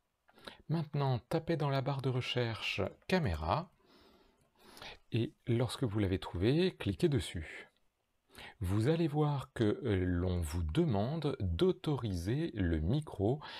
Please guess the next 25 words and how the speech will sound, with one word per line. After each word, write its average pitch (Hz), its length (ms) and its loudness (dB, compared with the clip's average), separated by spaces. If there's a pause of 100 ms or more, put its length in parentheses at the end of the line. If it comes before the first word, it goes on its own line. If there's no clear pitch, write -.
(260)
pour 107 280 2
fonctionner. 92 640 -2
Cliquez 131 380 0
sur 104 220 -4
Paramètres 110 400 0
de 104 80 4
confidentialité 95 840 -2
pour 92 180 -4
l'autoriser. 92 680 -2 (1400)
Cliquez 147 600 -2 (160)
sur 110 520 -4 (220)
Activer 127 680 0 (240)
pour 101 240 0
avoir 98 200 0
le 95 120 2
micro 117 500 -2
de 104 140 2
la 151 120 0
caméra 87 600 -2 (400)
et 196 100 6
maintenant 110 380 0
vous 120 160 -8
pouvez 80 200 -2
faire 156 280 2 (100)
OK. 135 220 0